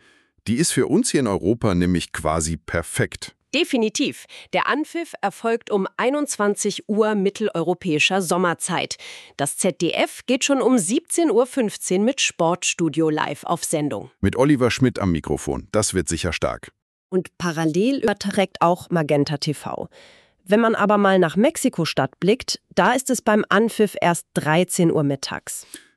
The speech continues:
Speaker 1: Diese Terminierung ist halt stark durch die internationalen T-V-Märkte getrieben.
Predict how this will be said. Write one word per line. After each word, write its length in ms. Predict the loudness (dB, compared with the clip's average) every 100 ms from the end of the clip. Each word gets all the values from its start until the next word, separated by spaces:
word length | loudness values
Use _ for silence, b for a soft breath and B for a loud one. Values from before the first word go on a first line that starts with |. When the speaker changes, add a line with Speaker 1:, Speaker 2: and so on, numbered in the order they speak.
| _
Speaker 1:
Diese 220 | 2 2
Terminierung 640 | 2 4 6 6 6 4 0
ist 180 | -2
halt 200 | -2 -4 -6
stark 400 | -10 -4 -2 -2
durch 140 | -4 -4
die 160 | -4
internationalen 680 | -4 -2 -2 -2 -4 -2 -4
T-V-Märkte 600 | -6 -8 -4 -2 -2 -6
getrieben. 500 | -8 -6 -4 -4 -4